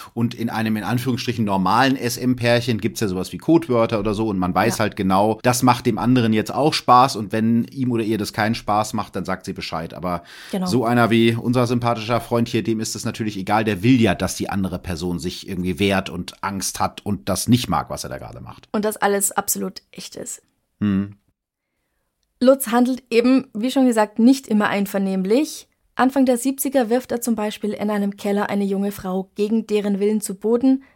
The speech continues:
Speaker 2: und fesselt und missbraucht sie mit seinen Händen. Das kommt aber anscheinend nicht zur Anzeige oder wird irgendwie nicht weiter verfolgt.
Speaker 1: Das wäre jetzt meine Frage gewesen. Also
Speaker 2: Ja.
Speaker 1: da, der ist nicht irgendwo schon Polizei bekannt als
Speaker 2: Nee, nee,
Speaker 1: Sexualstraftäter
Speaker 2: nee.
Speaker 1: oder so? Okay.
Speaker 2: Mhm,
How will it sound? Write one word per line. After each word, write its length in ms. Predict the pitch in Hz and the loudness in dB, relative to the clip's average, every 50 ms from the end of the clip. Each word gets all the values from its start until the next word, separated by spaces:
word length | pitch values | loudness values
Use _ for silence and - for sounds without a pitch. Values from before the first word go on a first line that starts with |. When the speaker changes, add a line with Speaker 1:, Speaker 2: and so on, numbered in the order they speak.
| _ _ _ | _ _ _
Speaker 2:
und 180 | - 214 208 - | -4 -4 -2 -2
fesselt 320 | - 208 202 - 208 202 | -4 -4 -4 -4 -6 -6
und 160 | - 202 214 | -6 -4 -4
missbraucht 460 | 196 196 - - 185 190 196 196 - | -4 -6 -6 -6 -4 -4 -4 -4 -4
sie 260 | - 202 202 202 202 _ _ | -4 -4 -4 -4 -6 _ _
mit 240 | 202 196 190 196 - | -6 -6 -6 -6 -8
seinen 260 | 175 170 170 170 165 | -10 -8 -10 -10 -12
Händen. 460 | 160 170 160 165 185 _ - 170 180 _ _ _ _ _ _ _ _ _ _ _ _ _ _ _ _ _ _ _ | -12 -12 -12 -14 -14 _ -20 -20 -20 _ _ _ _ _ _ _ _ _ _ _ _ _ _ _ _ _ _ _
Das 140 | - - - | -18 -16 -8
kommt 240 | - 202 196 - | -6 -6 -6 -4
aber 220 | - 202 190 208 202 | -4 -2 0 0 -2
anscheinend 560 | - 190 - 190 190 190 190 - - - - | -2 -4 -4 -4 -4 -4 -4 -6 -10 -12 -8
nicht 240 | - 202 190 - - | -6 -6 -6 -4 -4
zur 100 | - - | -2 -2
Anzeige 440 | 202 214 208 - 202 196 190 196 165 | 0 0 0 0 0 0 0 0 -2
oder 160 | 185 202 185 | -2 0 -2
wird 180 | 190 185 - | -4 -6 -4
irgendwie 300 | - 185 202 190 185 190 | -6 -4 -4 -4 -4 -4
nicht 240 | 180 180 180 - - | -4 -6 -6 -6 -8
weiter 180 | 180 170 - 170 | -10 -10 -10 -12
verfolgt. 640 | - - 175 - - 170 170 175 _ _ - - _ _ _ _ _ _ _ _ _ _ _ _ _ _ - | -12 -12 -16 -14 -14 -16 -16 -18 _ _ -20 -20 _ _ _ _ _ _ _ _ _ _ _ _ _ _ 2
Speaker 1:
Das 160 | 131 127 127 | 2 2 4
wäre 80 | 139 131 | 2 2
jetzt 80 | 131 | 2
meine 160 | 131 123 113 110 | 2 0 0 0
Frage 300 | - - 123 135 143 131 | 2 2 2 2 2 2
gewesen. 320 | 131 127 131 131 117 135 | 2 2 2 0 0 -2
Also 140 | 113 107 110 | -2 -2 0
Speaker 2:
Ja. 40 | 98 | 0
Speaker 1:
da, 160 | 117 107 98 | 0 -2 0
der 160 | 104 123 120 | 0 0 0
ist 100 | 117 - | 0 2
nicht 120 | 135 123 127 | 0 0 0
irgendwo 320 | - 120 120 120 117 117 | 0 0 0 2 2 2
schon 400 | 113 - - 120 117 113 107 95 | 0 2 2 2 4 4 2 0
Polizei 480 | - - 120 117 110 - - 127 120 117 | 0 2 2 2 2 2 0 2 2 2
bekannt 480 | 107 117 120 - 117 110 107 107 107 | 2 0 0 0 0 0 0 0 -2
als 240 | - 80 101 - - | -2 -2 -2 -2 0
Speaker 2:
Nee, 80 | 339 349 | 0 2
nee, 60 | 330 | 4
Speaker 1:
Sexualstraftäter 880 | 294 285 269 262 247 240 233 214 214 214 214 - - 107 107 98 110 101 | 6 6 6 8 6 6 4 4 0 -2 -2 -2 -2 -2 -2 -2 -4 -4
Speaker 2:
nee. 40 | |
Speaker 1:
oder 160 | 98 98 98 95 | -2 -2 -2 -2
so? 200 | 92 95 92 - | -2 -4 -6 -2
Okay. 380 | - 120 123 120 127 - - | 0 0 0 0 0 -4 -4
Speaker 2:
Mhm, 60 | - | -4